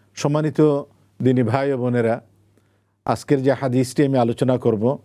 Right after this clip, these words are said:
সেটি রিয়াদুস সালেহিনের একাত্তর নম্বর হাদিস, সেভেন্টি ওয়ান।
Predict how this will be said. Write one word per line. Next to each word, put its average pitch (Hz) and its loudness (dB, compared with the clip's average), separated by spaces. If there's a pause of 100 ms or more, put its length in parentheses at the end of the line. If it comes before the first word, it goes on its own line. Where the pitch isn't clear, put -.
(600)
সেটি 156 2
রিয়াদুস 131 2
সালেহিনের 135 2 (1500)
একাত্তর 131 -2
নম্বর 120 0
হাদিস, 127 -2 (440)
সেভেন্টি 113 0
ওয়ান। 117 0